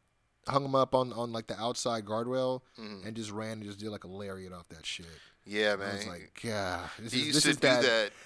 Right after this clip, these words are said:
Speaker 1: And, and, and reminded, you know, th-, we were talking about the hard way getting, getting, you know, the, uh, I al-, I always remember, I think it's a Harley Race trick, the, the knuckle, like, the bare knuckles right in
Speaker 2: Yeah.
Speaker 1: that, that eyebrow. You
Speaker 2: That's
Speaker 1: know, I,
Speaker 2: what
Speaker 1: I
Speaker 2: it
Speaker 1: remember
Speaker 2: seemed, yeah,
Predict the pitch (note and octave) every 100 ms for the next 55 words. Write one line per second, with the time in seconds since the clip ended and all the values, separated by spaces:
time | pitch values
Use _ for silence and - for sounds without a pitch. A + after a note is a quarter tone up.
0 | - D#3+ D#3 D3+ D#3 D#3 D3+ E3 E3+ D#3+
1 | E3 D#3 C#3+ B2+ C#3 C#3+ C3+ D#3 D3+ C#3+
2 | C3+ B2 - - A2 C#3+ C#3+ C#3+ C#3+ C3+
3 | C3+ C3 B2 C3 A#2 G#2 C3+ B2 A#2 A2+
4 | A#2+ A2+ A#2 A#2 C#3+ C#3+ C3 D#3 D3 C#3+
5 | C3+ A2 F2+ - _ _ - A2+ D3 C3+
6 | B2 A2 C#3 C3 A#2+ A#2+ A#2+ - - F2
7 | E2 _ _ _ _ G#2+ G#2 G#2+ A#2+ A#2
8 | A#2+ A2+ A2 G#2 G#2 G2 _ C#3 C3+ B2+
9 | B2 A#2 A2 G2+ G#2+ B2 C3 B2 A#2 G2+
10 | A#2+ A#2 A2+ A#2+ G#2+ G#2+ G2 G2+ A2 C3
11 | C3 D3 E3+ E3 D3